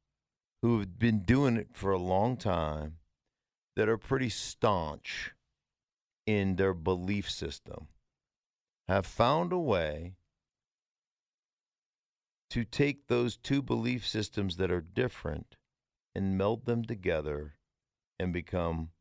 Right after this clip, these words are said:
kinda one. And that's Bruce Arians and Tom Brady.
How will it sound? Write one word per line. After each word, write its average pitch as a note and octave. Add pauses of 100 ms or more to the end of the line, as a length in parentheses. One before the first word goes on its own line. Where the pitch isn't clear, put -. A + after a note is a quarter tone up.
(460)
kinda D2+
one. - (1120)
And G2
that's G#2
Bruce G2+
Arians F#2
and D#2+
Tom C#2+
Brady. -